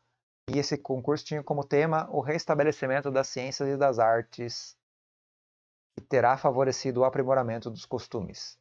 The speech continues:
O restabelecimento das ciências e das artes terá favorecido o aprimoramento dos costumes, que é tipo assim,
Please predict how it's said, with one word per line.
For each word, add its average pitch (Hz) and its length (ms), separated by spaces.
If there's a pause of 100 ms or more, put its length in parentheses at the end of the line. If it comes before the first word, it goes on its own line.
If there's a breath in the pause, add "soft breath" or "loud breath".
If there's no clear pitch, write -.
O 98 60
restabelecimento 135 800
das 131 140
ciências 143 280
e 123 40
das 113 120
artes 143 260
terá 135 200
favorecido 123 460
o - 20
aprimoramento 117 580
dos 110 100
costumes, 117 440
que 135 120
é 131 40
tipo 143 200
assim, 127 280